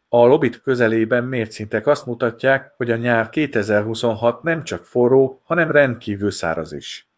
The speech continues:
Az alacsony víz megnehezíti a hajózást, a hajók csak kevésbé rakományt tudnak szállítani,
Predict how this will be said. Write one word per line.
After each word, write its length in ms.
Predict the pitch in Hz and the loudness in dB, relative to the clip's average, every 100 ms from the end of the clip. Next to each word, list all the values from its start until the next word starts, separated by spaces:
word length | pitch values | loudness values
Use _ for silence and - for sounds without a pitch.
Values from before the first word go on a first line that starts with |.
| - | -2
Az 200 | 123 120 | 0 6
alacsony 480 | 180 185 - 113 107 | 6 6 2 -2 -2
víz 220 | 120 104 | -4 -2
megnehezíti 840 | 110 110 117 113 117 113 110 101 | -4 -2 -2 -2 -2 -2 -4 -2
a 60 | 95 | 0
hajózást, 840 | 123 123 117 110 135 143 - _ - | 2 4 4 4 2 0 -4 _ -8
a 100 | 101 | -4
hajók 420 | 120 127 131 131 | 2 6 6 4
csak 240 | - 131 | 0 -2
kevésbé 480 | - 131 101 92 104 | 2 0 2 -2 0
rakományt 580 | 107 113 123 110 95 95 | 2 2 2 0 0 -2
tudnak 340 | 107 101 101 | -8 -6 -8
szállítani, 680 | - 127 120 117 139 151 143 | -2 2 2 2 -2 -4 -6